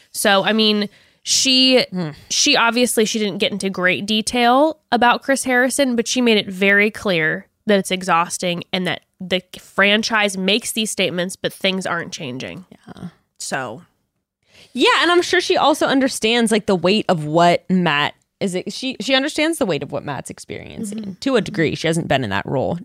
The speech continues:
Speaker 2: yet. Again, save Michelle.
Speaker 1: Mm-hmm.
Speaker 2: Please get her out of this
Speaker 1: <laughs>
Speaker 2: position. I'm now campaigning for Michelle.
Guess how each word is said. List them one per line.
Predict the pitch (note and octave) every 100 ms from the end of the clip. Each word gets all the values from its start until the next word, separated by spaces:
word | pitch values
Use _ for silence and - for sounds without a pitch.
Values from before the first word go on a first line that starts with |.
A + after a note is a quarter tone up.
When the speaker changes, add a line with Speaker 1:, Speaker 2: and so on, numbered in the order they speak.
| -
Speaker 2:
yet. | C#3+ C#3 G2 - - -
Again, | E3+ D#3 D3+ G#3 _ _
save | - F3+ F3 - _
Michelle. | F#3 F3+ F3+ C#3+ D3+ - _
Speaker 1:
Mm-hmm. | G3 A3+ G3+ F#3+
Speaker 2:
Please | C#4 C#4 F#3
get | G#3+ G#3+
her | B3
out | F3 G#3+ G#3+
of |
this | G#3 A3 -
Speaker 1:
<laughs> |
Speaker 2:
position. | G3+ F#3 F#3+ D#3+
I'm | A3 A3+ A3 A3+
now | A#3 A#3+ D#4+
campaigning | - D4 - A#3+ A#3 A3+
for | A3+
Michelle. | A3+ G#3+ G#3